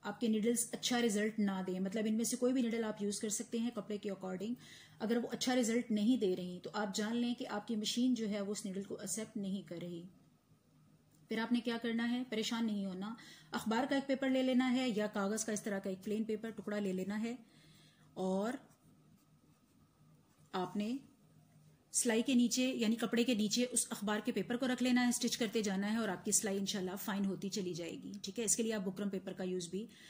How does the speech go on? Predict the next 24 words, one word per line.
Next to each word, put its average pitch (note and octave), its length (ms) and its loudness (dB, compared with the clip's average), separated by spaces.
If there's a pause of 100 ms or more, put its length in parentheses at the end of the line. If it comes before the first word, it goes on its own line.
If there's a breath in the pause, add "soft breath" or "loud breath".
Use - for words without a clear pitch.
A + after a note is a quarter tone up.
(300 loud breath)
कर G#3 120 0
सकते - 340 -2
हैं। F#3 360 -8 (520 loud breath)
आखिर C#4 280 4
में C#4 140 10
एक C#4 180 4
number C#4 240 8
मेरे B3+ 160 6
पास A#3 240 0
रह G3+ 160 2
गया A#3 200 2
है B3 260 2
सुई A3+ 260 0
का, G#3+ 200 -4 (140)
ठीक A3 160 -4
है। B3 60 2
मैंने A3 180 2
सोचा G#3+ 260 0
मैं G#3 120 2
आपको G3 220 0
वो F#3+ 100 2
भी G#3+ 100 2
बता G#3+ 280 0
दूं। G#3 200 -2